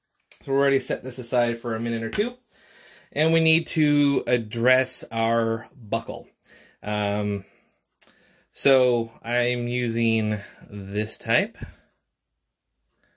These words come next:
You can see the side that the bar goes on is slightly wider than the side that the strap goes on.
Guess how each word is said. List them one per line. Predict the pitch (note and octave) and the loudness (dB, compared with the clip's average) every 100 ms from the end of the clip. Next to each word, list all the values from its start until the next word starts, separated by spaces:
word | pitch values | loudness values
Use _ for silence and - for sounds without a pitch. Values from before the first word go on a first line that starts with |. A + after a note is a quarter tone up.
| _ | _
You | A#2+ A2+ | -6 -4
can | G#2 | -2
see | B2 A#2+ A2+ | 0 4 4
the | G#2+ G2+ G2 F#2+ _ _ - - _ _ - | 4 4 2 -4 _ _ -20 -20 _ _ -12
side | - C#3 C3 B2 | 0 2 4 2
that | A#2+ - | 0 -4
the | |
bar | F#2+ A2+ A#2+ A#2+ | -4 2 2 2
goes | A#2 A#2 A2 | 2 0 2
on | A2+ A2+ A2+ | 0 0 -2
is | - | 0
slightly | A2+ F#2 G#2+ | -2 0 -4
wider | G#2 A#2 A2+ A#2 A#2 | 0 0 2 2 2
than | A2+ A2 | -2 -6
the | G2+ | -4
side | - A2+ A2+ | 0 0 -2
that | - | -8
the | G#2+ | -6
strap | - A2 - | 0 0 0
goes | A#2 G#2+ | -4 -2
on. | G#2+ A2 D3 | 0 -2 -4